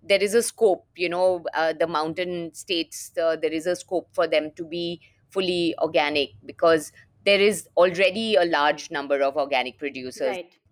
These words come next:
Speaker 1: Punjab, Haryana, Uttar Pradesh and all is a different story because of the industri-, the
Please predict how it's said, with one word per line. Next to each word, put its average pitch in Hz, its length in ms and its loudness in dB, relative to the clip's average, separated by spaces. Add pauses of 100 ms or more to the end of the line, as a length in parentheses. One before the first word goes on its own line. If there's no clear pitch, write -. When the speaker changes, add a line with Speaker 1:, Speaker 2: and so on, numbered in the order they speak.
Speaker 1:
Punjab, 170 680 4
Haryana, 160 800 0
Uttar 165 200 -8
Pradesh 170 500 -4
and 175 120 -6
all 165 140 4
is 170 260 0
a 180 60 -4
different 170 380 -6
story 160 420 2
because 151 500 2 (360)
of 147 180 0
the 175 60 2
industri-, 160 840 2
the 143 340 4